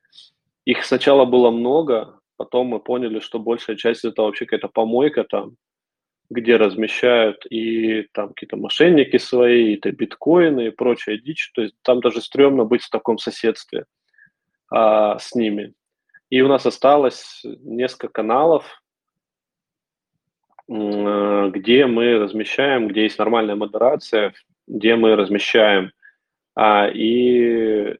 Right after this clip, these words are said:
еще, а, мы недавно размещ-, стали размещаться на Хабр Карьера, и вообще оттуда привлекает людей прямым откликом. Там нормальные ребята есть.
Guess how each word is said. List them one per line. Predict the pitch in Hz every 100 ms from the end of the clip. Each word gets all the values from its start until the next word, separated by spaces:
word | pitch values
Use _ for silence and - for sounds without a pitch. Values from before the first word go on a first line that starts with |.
| -
еще, | - - 123 127 127 123 _ _ _ _ _ _ _ _ _ _ -
а, | 110 107 107 104 104 104
мы | 101 - 113
недавно | 117 101 110 113 107
размещ-, | 101 101 101 - 127
стали | - 117 113
размещаться | 101 104 - 120 117
на | 101
Хабр | - 117 107 107
Карьера, | - 101 104 120 120 101 _ _ _ _ _ _ _ _ _ -
и | 117
вообще | 110 - - 123 120 110 107
оттуда | 120 - - 120 120 107 104 101 101 98 95 - _ _ _ -
привлекает | 110 101 104 117 117 113
людей | 104 101 107 110 113 110 _
прямым | 117 104 110 107
откликом. | 110 - 101 - 101 - _ -
Там | 110 107
нормальные | 101 110 104 104
ребята | 104 110 127 110
есть. | 101 98 - -